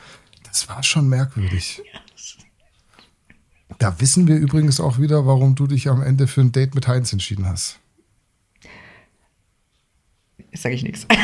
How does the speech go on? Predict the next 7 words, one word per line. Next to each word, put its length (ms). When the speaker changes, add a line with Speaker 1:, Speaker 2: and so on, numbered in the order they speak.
Speaker 1:
Sagst 340
du 40
nichts 200
dazu? 340
Speaker 2:
Ja. 300
Nee. 260
Speaker 1:
Ja. 220